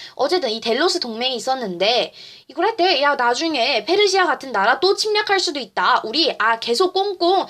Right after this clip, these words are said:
서로 동맹하고 긴장하고 있어야 된다."라고 하니까 "어, 오케이, 알았어." 그러면서 "야, 그러면 우리 전쟁할 때 언제 전쟁이 일어날지 모르니까 돈은 좀 걷어야 되지 않겠니?" 하면서 아테네가 좀 리더, 리더 느낌으로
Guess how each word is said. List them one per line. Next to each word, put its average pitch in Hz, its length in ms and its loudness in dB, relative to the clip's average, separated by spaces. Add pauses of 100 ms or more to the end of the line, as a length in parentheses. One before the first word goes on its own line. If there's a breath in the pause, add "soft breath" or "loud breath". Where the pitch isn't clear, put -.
(160 loud breath)
서로 403 220 -2
동맹하고 294 680 2
긴장하고 339 580 0
있어야 285 280 -2
된다."라고 240 680 0
하니까 247 460 -4
"어, - 120 -2
오케이, 370 200 0
알았어." 247 460 0 (300 loud breath)
그러면서 349 360 2 (380 loud breath)
"야, 277 100 -8
그러면 302 520 -2
우리 262 140 -6
전쟁할 320 580 0
때 254 220 2
언제 262 280 0
전쟁이 277 400 -2
일어날지 269 380 0
모르니까 247 640 0
돈은 269 320 -2
좀 415 180 -4
걷어야 247 320 0
되지 330 220 0
않겠니?" 254 460 -2
하면서 294 440 0 (340 loud breath)
아테네가 427 560 -2
좀 370 220 -2
리더, 247 520 2
리더 285 500 4
느낌으로 269 720 0